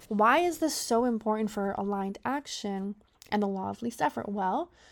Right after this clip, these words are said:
when your nervous system is not wreaking havoc <laughs> on you anymore and it's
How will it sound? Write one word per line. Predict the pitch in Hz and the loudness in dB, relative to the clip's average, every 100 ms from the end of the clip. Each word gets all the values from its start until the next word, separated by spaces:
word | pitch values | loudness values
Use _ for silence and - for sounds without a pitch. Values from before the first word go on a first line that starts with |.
| - - | -20 -2
when | 226 | 2
your | 214 196 | 2 2
nervous | 202 330 392 294 | 2 2 2 2
system | 214 - 202 | 0 0 0
is | 190 | 0
not | 202 202 - _ 214 | 2 2 0 _ -4
wreaking | 208 254 240 208 | 0 0 0 -2
havoc | 226 349 254 214 | 0 2 2 4
<laughs> | |
on | - | 8
you | 277 294 226 | 12 12 10
anymore | 214 208 190 214 | 6 2 2 2
and | - 202 | 2 0
it's | 196 202 | 0 -2